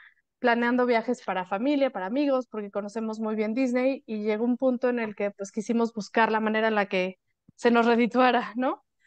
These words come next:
Y, pues, bueno, azares del destino, me topé con Kathy, con Archer y aquí estamos. Entonces, pues, con mucho gusto compartiéndoles lo, lo que sabemos y ojalá les sea de mucha utilidad. Ahorita les voy a compartir presentación.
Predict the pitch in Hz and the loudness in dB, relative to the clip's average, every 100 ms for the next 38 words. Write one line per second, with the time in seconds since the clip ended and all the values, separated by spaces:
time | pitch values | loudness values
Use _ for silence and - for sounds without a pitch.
0 | _ _ _ 226 220 220 214 202 226 208 | _ _ _ -6 -2 -2 -4 -4 -2 -2
1 | - - 214 240 226 226 226 226 - 294 | -4 -8 -4 -2 0 0 -2 -4 -2 0
2 | 277 226 202 202 196 214 285 277 294 - | 0 -2 -4 -4 -4 -2 0 0 -2 -8
3 | 214 226 269 - 269 175 190 185 - - | -8 -4 -4 -2 -2 -2 -8 -10 -10 -12
4 | - - - 208 208 220 214 - 233 226 | -20 -20 -12 -10 -6 -6 -4 0 2 2
5 | 208 - _ _ _ _ 240 220 254 269 | 0 -16 _ _ _ _ -2 2 6 6
6 | 277 294 285 294 269 214 208 214 240 247 | 6 6 6 4 2 0 2 4 4 4
7 | 247 226 - - - 208 208 208 208 202 | 4 2 -4 -18 -12 -4 -2 0 -2 -2
8 | 220 240 349 403 415 277 226 208 220 214 | 0 4 6 4 2 -2 -2 -2 -2 0
9 | 214 220 - _ _ - 220 202 220 220 | 0 0 -8 _ _ -6 -4 -2 -2 -2
10 | 214 220 214 214 226 240 _ _ _ _ | -4 -4 -4 -2 -2 -2 _ _ _ _
11 | _ - 233 247 277 262 233 233 247 247 | _ -2 0 2 0 0 -2 -2 -2 0
12 | 247 240 240 220 208 202 - 233 220 226 | 0 0 -2 -6 -8 -10 -6 -6 -4 -8
13 | 214 208 202 285 | -8 -6 -2 -2